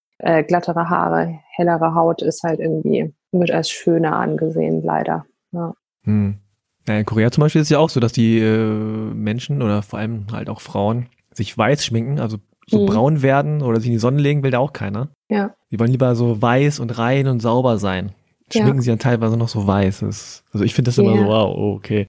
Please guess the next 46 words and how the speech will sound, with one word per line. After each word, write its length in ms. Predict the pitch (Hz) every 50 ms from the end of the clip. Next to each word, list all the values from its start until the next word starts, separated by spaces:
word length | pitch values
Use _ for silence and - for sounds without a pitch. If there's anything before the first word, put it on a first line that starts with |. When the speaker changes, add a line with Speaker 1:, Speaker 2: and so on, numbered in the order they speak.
| _ _
Speaker 1:
Ich, 140 | - 196 -
ich 160 | - 190 -
finde 160 | - 196 190 185
das 120 | 185 -
relativ 400 | - 185 185 - - 180 - -
lustig, 380 | 185 202 233 - - 190 - -
weil 80 | 180 175
ich 60 | -
das 160 | - 175 -
bei 100 | - 185
den 160 | 180 180 180
Mädels 320 | 180 175 175 180 180 - -
im 220 | 165 170 170 165
Turnier 300 | - - 185 185 226 254
gesehen 280 | 214 170 156 156 151 160
habe. 140 | 160 156 151 - _ _ _ _ _
Ein 60 | 180 -
paar 180 | - - - 147
von 100 | 143 131
Speaker 2:
Ja? 80 | 160
Speaker 1:
den 40 | 180 -
koreanischen 480 | 185 185 180 185 180 190 - - 190
Mädels 380 | 196 190 196 190 185 - - _ _ _ _ _ _ -
schminken 480 | - - - - 190 214 247 - 226 240
sich 200 | 226 220 220 -
zwischen 300 | - - 226 226 - 226
den 120 | 220 214 208
Gefechten. 540 | 202 - - 180 175 - - 143 139 139 - _ _ _ _ _
Ich 120 | - - -
immer 160 | 170 175 170
denke, 220 | 175 175 170 -
du 100 | 165 160 156 -
ziehst 260 | - - 233 - -
dir 80 | 208
gleich 200 | 190 175 175 175
die 100 | - -
Maske 320 | 170 175 175 - - - -
auf. 120 | - - - _ _ _ _ _ _ _ -
Also 180 | 175 170 170 160
das 280 | - - 156 - -
hält 180 | 202 196 190 -
fünf 260 | - - 277 311 294
Sekunden, 500 | - 247 220 - - 233 214 - 185 185
aber 300 | 190 165 156 160 175 220
ist 160 | 226 - -
wichtig. 400 | 247 208 - - - 147 - -